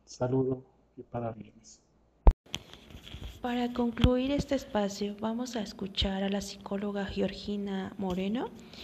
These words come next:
Speaker 2: Ella es psicóloga clínica de la unidad y ella nos va a hablar acerca de las estrategias de prevención para los padres de familia.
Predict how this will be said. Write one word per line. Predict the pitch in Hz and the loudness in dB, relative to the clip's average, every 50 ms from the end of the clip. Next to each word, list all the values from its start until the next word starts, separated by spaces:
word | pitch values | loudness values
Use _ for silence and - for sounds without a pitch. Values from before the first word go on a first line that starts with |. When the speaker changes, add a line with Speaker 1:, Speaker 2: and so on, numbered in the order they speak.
| - - - - - | -16 -16 -18 -10 -4
Speaker 2:
Ella | - 226 214 214 220 | -2 -2 0 0 0
es | 214 214 | 0 0
psicóloga | - 214 - - - 196 190 190 185 180 175 175 175 | -2 -4 -4 -2 -2 0 0 0 0 0 0 0 -2
clínica | - - 214 226 240 240 240 240 240 - 233 226 | -2 -2 -2 0 2 2 0 0 -2 -2 0 0
de | 208 196 | 0 2
la | 190 185 | 0 0
unidad | 185 190 190 190 196 - 240 262 294 - - - - - - | 0 0 0 -2 -2 -2 -2 -2 -2 -2 -4 -10 -20 -14 -10
y | - 226 226 233 240 254 262 226 226 | -8 -8 -6 -6 -4 -6 -6 -6 -4
ella | - 233 226 220 226 226 226 | -2 0 0 0 0 -2 0
nos | 226 214 208 202 226 | 0 0 -2 -2 -2
va | 208 202 | -4 -2
a | 196 202 202 196 196 | -2 -2 -2 -2 -2
hablar | 196 196 196 196 190 196 | 0 0 0 0 2 2
acerca | 196 196 196 - 214 214 - - - 226 214 208 | 0 0 0 0 -2 -2 -4 -4 -2 -2 0 0
de | 208 208 | -2 -2
las | 208 208 196 196 208 | -2 -2 -4 -4 -4
estrategias | 208 - - - 208 - - - 220 220 220 - 240 233 226 | -6 -4 -2 -2 -4 -2 0 0 0 2 2 2 2 2 2
de | 226 208 | 0 -2
prevención | - 190 185 175 175 180 180 175 - 185 190 190 196 | 2 2 2 2 2 0 0 0 -2 -2 -2 -2 -2
para | 196 - - 196 185 185 185 | -4 -4 -4 -2 -2 -2 -2
los | 185 180 - | -2 -4 -6
padres | - - 190 190 185 196 190 180 185 | -4 -4 -2 -2 -2 -2 -4 -4 -6
de | 185 185 | -6 -8
familia. | - 180 180 180 180 170 - - - - | -6 -6 -6 -6 -6 -6 -8 -10 -10 -10